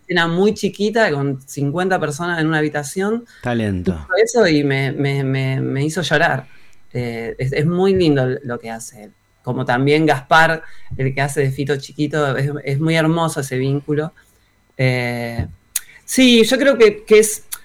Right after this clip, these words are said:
Speaker 1: también pasa eso con la serie, que a la vez que nos está contando la, la historia de Fito, nos está contando, eh, la historia de una época que,
Speaker 2: Claro.
Speaker 1: de un mundo que no está o que ya no es más así.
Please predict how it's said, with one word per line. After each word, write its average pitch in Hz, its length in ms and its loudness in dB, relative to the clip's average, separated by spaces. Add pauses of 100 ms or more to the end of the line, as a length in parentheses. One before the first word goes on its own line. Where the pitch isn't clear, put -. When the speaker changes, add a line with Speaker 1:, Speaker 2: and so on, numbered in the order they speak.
(140)
Speaker 1:
también 208 380 4
pasa 220 340 4
eso 156 260 0
con 139 180 0
la 131 120 0
serie, 160 580 -2 (320)
que 139 580 2 (760)
a 143 100 4
la 160 160 6
vez 226 360 6
que 175 140 0
nos 151 100 2
está 175 180 -2
contando 165 560 0
la, 151 200 -2
la 135 140 -4
historia 143 760 0
de 131 180 -2
Fito, 170 480 -2
nos 156 100 -2
está 185 160 -2
contando, 190 460 0
eh, 135 520 -4 (340)
la 127 100 -4
historia 175 300 2
de 165 60 2
una 165 220 4
época 151 440 0
que, - 120 -12
Speaker 2:
Claro. 110 160 -2
Speaker 1:
de 131 100 0
un 147 100 0
mundo 151 840 -2
que 120 120 -10
no 131 240 -4
está 156 480 4
o 135 80 0
que - 80 -10
ya 143 180 -4
no 143 120 -2
es 143 80 -4
más 139 220 -4
así. 156 520 -2